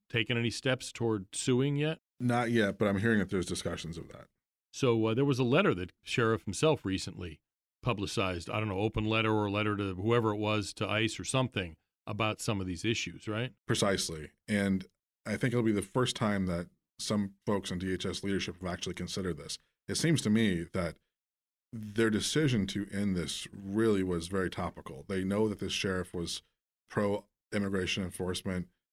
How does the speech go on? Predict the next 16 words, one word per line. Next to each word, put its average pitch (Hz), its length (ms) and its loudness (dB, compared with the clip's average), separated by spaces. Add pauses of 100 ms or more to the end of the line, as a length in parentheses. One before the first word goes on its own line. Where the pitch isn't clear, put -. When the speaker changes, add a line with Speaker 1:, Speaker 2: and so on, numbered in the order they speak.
(140)
Speaker 2:
sheriff 92 460 0
who 87 640 0
appeared 98 300 -2
in 90 100 -2
plenty 98 240 -2
of 92 120 -8
pictures 98 320 -4
with 90 120 -8
President 90 340 -4
Trump, 90 320 -4 (720)
clearly 139 340 4
political. 80 640 -2 (400)
But 110 80 0
I 110 80 2
really 113 580 4 (240)
think 104 360 0